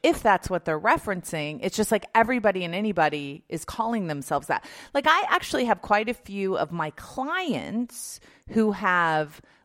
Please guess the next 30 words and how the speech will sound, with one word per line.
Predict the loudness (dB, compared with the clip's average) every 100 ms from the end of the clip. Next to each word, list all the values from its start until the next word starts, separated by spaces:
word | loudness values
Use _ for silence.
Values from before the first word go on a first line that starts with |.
| -20 -8
got, | 2 2 2
received | -2 -2 -2 -4 -2
materials | -6 -2 -2 0 2 0 -2
from | -4 -4 -4
me | -6 -6
within | -4 -2 -4 -2
Self | -2 -2
Coaching | -4 -6 -8
Scholars | -2 0 2 0
and | -6 -6
made | -6 -8
huge | -12 -8 -4 -4 -6 -6
changes | -2 0 0 -2
in | -2
their | -2 -2
life. | 0 0 -2 -6 -14 -20 -10 -2
And | 2
so | 4
they | 4 4
start | 6 6 6
feeling | 0 0 0
like, | -2 -2
"Hey, | 2
I'm | 4 4
gonna | 2
help | 2 2
other | 2 0
people | -4 -8 -6
do | -2 0
this." | -2 -6 -18 -20